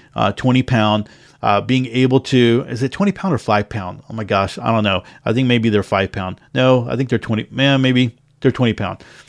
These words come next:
I don't know. I'm having a discussion with myself here on the podcast.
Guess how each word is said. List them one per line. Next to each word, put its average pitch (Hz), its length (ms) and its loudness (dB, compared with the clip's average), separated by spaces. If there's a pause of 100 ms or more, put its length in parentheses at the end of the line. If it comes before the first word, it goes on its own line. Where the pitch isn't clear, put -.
(120)
I 120 60 2
don't 120 100 2
know. 101 240 -4
I'm 113 100 -8
having 135 300 -2
a 120 80 -2
discussion 123 500 -4
with 113 100 -4
myself 135 460 0
here 139 260 -2
on 117 120 -6
the 117 40 -4
podcast. 107 560 -4